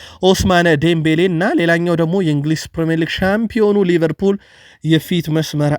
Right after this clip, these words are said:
አጥቂ ኢሳክ እና ቦሩሲያ ዶርትመንድ የአውሮፓ እግር ኳስ ላይ ከዋክብትን አፍርቶ ግን የማይጠቀምባቸው ቡድን እንደሆነ ማሳያ ነው። በ-፣ በእርግጥ እነኚህ ብቻ አይደሉም፣ በርካቶችን ማንሳት እንችላለን።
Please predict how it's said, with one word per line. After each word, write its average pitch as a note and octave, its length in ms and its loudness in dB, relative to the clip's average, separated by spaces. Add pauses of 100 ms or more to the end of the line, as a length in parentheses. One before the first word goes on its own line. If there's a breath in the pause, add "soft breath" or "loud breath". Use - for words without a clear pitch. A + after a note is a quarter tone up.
(120)
አጥቂ D3+ 300 -4 (200)
ኢሳክ E3+ 420 -2
እና E3+ 160 -2 (760 loud breath)
ቦሩሲያ G3 440 0
ዶርትመንድ G#3+ 420 -4
የአውሮፓ F3 340 -2
እግር G3 200 0
ኳስ - 220 -6
ላይ G3 140 0
ከዋክብትን B3 640 -4
አፍርቶ F#3+ 380 -4 (540 loud breath)
ግን C4 180 2
የማይጠቀምባቸው F#3+ 1120 0
ቡድን D3 260 0
እንደሆነ C3+ 320 -2
ማሳያ C3 520 -4
ነው። A#2+ 140 -2 (220)
በ-፣ D3+ 220 -4
በእርግጥ F#3 380 0
እነኚህ F#3 300 -2
ብቻ - 140 -6
አይደሉም፣ F3 280 -2
በርካቶችን E3 560 -4
ማንሳት D#3+ 300 -2
እንችላለን። E3 440 -2